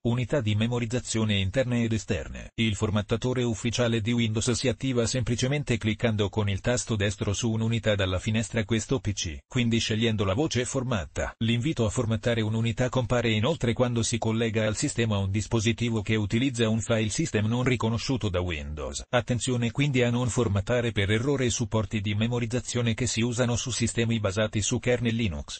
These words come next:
In un altro articolo abbiamo visto la differenza tra formattazione veloce e completa. In breve, lasciando attiva la casella formattazione veloce,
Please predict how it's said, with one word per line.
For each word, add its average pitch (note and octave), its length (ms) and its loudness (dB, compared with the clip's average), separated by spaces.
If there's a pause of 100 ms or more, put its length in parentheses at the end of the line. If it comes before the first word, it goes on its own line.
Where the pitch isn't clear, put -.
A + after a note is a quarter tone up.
(140)
In G2+ 80 2
un G#2 100 2
altro A2+ 300 2
articolo A2 540 0
abbiamo A2+ 280 2
visto A#2+ 300 -2
la F#2+ 120 0
differenza A2+ 540 -2
tra G#2 160 -2
formattazione A#2 760 0
veloce A2 440 0
e A2 60 0
completa. G2+ 640 -6 (180)
In A#2+ 120 2
breve, F2+ 440 -2 (180)
lasciando A#2+ 480 2
attiva A2 320 2
la G2 100 2
casella A2+ 400 0
formattazione A#2 880 -4 (100)
veloce, A#2 520 2